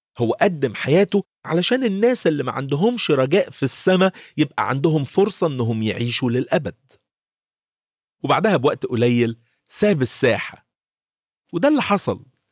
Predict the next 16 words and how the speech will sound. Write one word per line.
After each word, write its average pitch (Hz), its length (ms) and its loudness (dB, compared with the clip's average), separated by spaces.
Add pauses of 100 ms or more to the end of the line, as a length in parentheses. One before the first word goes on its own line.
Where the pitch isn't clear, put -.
(360)
ودي 156 200 0
رسالتنا 151 480 0
النهاردة 123 360 2
من 110 100 -4
كلمة 120 360 -2
الله 143 300 2 (240)
في - 140 -4
يوحنا 190 340 0
عشرين 143 520 -2 (180)
عدد 170 340 0
عشرين 131 500 -2
وواحد 117 340 -2
وعشرين: 107 600 -6 (680)
"أراهم 190 540 2
يديه 151 480 -2
وجنبه، 113 680 -4